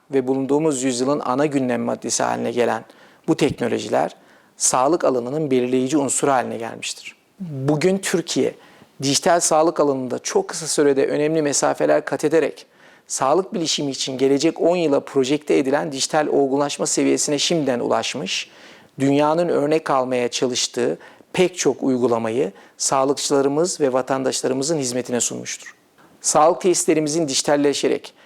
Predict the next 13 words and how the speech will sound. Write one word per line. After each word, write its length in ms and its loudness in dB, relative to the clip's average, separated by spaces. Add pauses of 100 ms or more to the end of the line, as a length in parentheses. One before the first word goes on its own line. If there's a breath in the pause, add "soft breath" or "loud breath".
(180 soft breath)
hem 240 0
içinde 440 2
bulunduğumuz 720 0
teknoloji 480 0
çağına 320 2
ayak 300 0
uydurması 640 -4 (680 soft breath)
hem 320 2
de 200 4
ülkemizin 580 -2
sağlık 380 2
hizmet 320 -2
kalitesini 600 -4